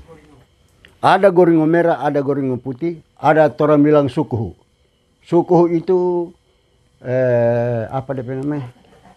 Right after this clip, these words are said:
Bataka. Itu yang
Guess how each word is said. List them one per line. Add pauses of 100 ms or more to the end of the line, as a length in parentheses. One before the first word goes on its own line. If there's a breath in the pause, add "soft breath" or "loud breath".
(960)
Bataka. (960)
Itu
yang